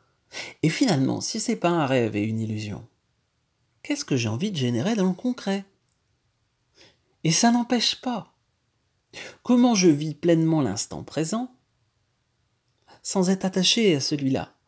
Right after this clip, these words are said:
sans être attaché à mon rôle, en pouvant sourire de quoi ?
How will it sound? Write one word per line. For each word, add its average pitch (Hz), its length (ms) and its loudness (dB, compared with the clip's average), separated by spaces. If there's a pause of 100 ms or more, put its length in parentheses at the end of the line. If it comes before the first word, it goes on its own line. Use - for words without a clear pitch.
(320)
sans 190 260 0
être 202 120 -4
attaché 190 520 0
à 165 60 2
mon 135 160 -2
rôle, 135 380 -6 (1080)
en 147 120 -2
pouvant 151 420 -2
sourire 170 580 -2
de 117 400 -2 (400)
quoi ? 127 380 -6